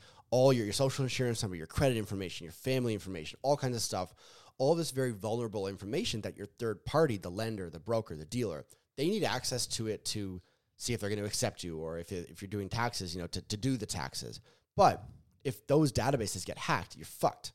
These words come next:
right? So Z K, and I think this is why you said, you know, it's built for enterprise for commercial adoption. So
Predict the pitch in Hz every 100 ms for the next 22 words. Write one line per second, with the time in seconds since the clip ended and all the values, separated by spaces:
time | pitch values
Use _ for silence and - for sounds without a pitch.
0 | _ _ 90 147 - - - - - -
1 | 135 120 107 175 - 156 135 104 101 104
2 | 135 123 120 98 107 104 104 - 101 101
3 | 107 92 - 131 113 113 - 110 107 104
4 | 98 - - 101 104 - 85 104 92 -
5 | 90 82 107 98